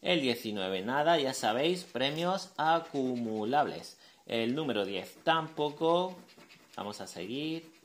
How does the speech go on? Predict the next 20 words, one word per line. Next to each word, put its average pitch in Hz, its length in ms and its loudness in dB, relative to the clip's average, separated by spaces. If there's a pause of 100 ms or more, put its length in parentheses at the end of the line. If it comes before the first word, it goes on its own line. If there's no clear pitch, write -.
(400)
El 135 400 2
dieciséis, 104 760 -6 (240)
nada. 160 560 2 (1500)
El 170 200 0
veintisiete 104 680 -4
tampoco. 120 1000 -2
Tendremos 127 760 -2
la 120 220 2
pérdida 104 440 0
de 95 120 -2
veintitrés 90 680 -8
euros 170 760 -4
o 143 260 0
sacaremos 135 680 -6
algo 85 540 -2
más. - 340 -10 (600)
Ocho, 147 280 2
nada. 170 640 4 (1500)
Siete, 131 480 0
nada. 143 640 2